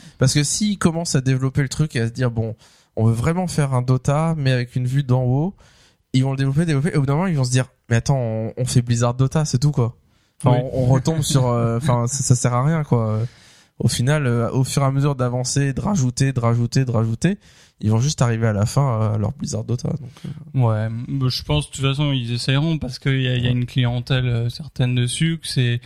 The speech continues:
Speaker 2: c'est très rafraîchissant au niveau, euh, P V P, et cetera, comme concept par rapport à ce qu'on connaît à WoW aujourd'hui. Mais ensuite, c'est sûr, euh, si ça nous donne un truc bancal, euh,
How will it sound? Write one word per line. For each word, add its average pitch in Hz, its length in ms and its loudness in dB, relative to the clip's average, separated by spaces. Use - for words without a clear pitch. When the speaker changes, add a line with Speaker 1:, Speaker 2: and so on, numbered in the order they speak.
Speaker 2:
c'est - 140 -12
très - 200 -2
rafraîchissant 135 640 -2
au 131 40 -2
niveau, 123 540 -2
euh, 117 280 -2
P 127 140 0
V 120 220 -2
P, 131 320 0
et 123 100 -4
cetera, 127 320 -2
comme 120 220 -2
concept 127 400 -2
par 127 100 -4
rapport 123 220 -2
à 117 40 -4
ce - 60 -8
qu'on 127 140 0
connaît 120 320 0
à 117 160 0
WoW 131 260 0
aujourd'hui. 120 460 -4
Mais 135 500 0
ensuite, 123 420 -2
c'est - 160 -4
sûr, 135 320 -4
euh, 113 240 0
si 120 200 -8
ça 123 200 -2
nous 123 160 -2
donne 127 220 0
un 120 100 0
truc 123 220 -4
bancal, 127 540 -2
euh, 113 200 -2